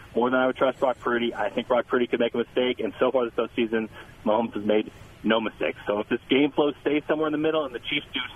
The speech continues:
somewhat of a decent job of stopping the run against the forty-niners, I think they get this one in the end. So, uh, I, I'm gonna pick the Chiefs here. It's an early primer on what's coming this weekend, but, uh, I think the Chiefs take the second straight Super Bowl, and we'll remember this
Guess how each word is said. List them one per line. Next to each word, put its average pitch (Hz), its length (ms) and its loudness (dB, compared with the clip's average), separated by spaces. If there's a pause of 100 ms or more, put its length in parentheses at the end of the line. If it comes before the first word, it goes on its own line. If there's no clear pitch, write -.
somewhat 175 520 0
of - 100 0
a 123 80 2
decent 139 420 -4
job 120 400 2 (460)
of - 140 -4 (100)
stopping 127 380 2
the 123 60 0
run 123 180 0
against 117 160 -4
the - 80 -6
forty-niners, 110 580 0 (640)
I - 120 -4
think 110 180 -4
they 101 80 -4
get 107 120 0
this 98 140 -4
one 98 160 0
in 98 80 0
the 98 60 2
end. 87 240 -2
So, 87 200 0 (140)
uh, - 20 -2
I, 92 600 2
I'm 110 100 2
gonna 113 140 2
pick - 160 -2
the 131 60 2
Chiefs 131 280 0
here. 135 220 2
It's 113 160 -2
an 117 160 0
early 131 220 2
primer 131 320 -2
on 120 60 -4
what's 127 180 -6
coming 135 300 -2 (360)
this 135 160 -2
weekend, 135 500 2
but, 110 200 2 (100)
uh, 101 180 2
I 98 80 0
think 113 160 -4
the 110 60 -4
Chiefs - 240 -4
take 117 140 2
the 110 100 0
second 113 200 -2
straight 120 200 -4
Super 131 160 -2
Bowl, 120 180 2
and 110 140 -2
we'll 117 120 0
remember 117 340 0
this 127 180 -2